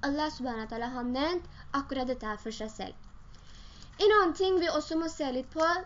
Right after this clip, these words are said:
det er at i vers nummer hundre og sekstitre, i midten så står det, «Wa Isa wa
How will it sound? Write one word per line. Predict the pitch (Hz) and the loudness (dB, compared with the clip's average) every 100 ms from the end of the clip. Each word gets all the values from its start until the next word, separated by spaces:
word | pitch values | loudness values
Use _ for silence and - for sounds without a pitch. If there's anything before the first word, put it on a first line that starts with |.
| - | -2
det | 269 | 2
er | 269 262 | 4 4
at | 277 - | 2 0
i | 302 320 | -2 2
vers | 285 277 | 2 0
nummer | 285 302 311 | -2 -2 0
hundre | 262 240 | 0 -2
og | |
sekstitre, | 247 247 - 277 294 302 330 | -6 -8 -8 -8 -2 -2 0
i | 339 | 0
midten | 320 277 - 339 359 | 2 0 -2 -2 0
så | 370 | 0
står | 370 277 247 240 | -2 -2 0 2
det, | 285 320 320 277 | 2 2 0 0
«Wa | 294 302 - | 2 2 2
Isa | 311 359 370 349 | 2 2 2 0
wa | 320 | 2